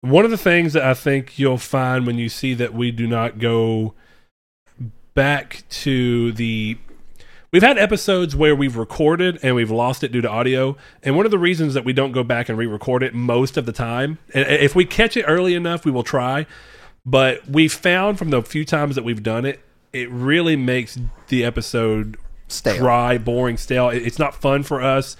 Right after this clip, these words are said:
Speaker 1: The conversation feels stilted because we've already had these, discussed these topics,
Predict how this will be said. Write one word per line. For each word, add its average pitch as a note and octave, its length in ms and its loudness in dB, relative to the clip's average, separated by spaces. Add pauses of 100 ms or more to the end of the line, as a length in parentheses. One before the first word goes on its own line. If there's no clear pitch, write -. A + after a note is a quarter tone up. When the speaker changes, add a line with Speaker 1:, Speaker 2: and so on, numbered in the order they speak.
(120)
Speaker 1:
The C3 80 -4
conversation B2 640 0
feels G#2+ 200 -6
stilted B2 360 -4
because A2 380 -4 (160)
we've B2 140 -2
already A#2 200 4
had A#2+ 200 -2
these, A#2 260 -6 (320)
discussed D3 380 2
these D3+ 160 -2
topics, C#3+ 480 -2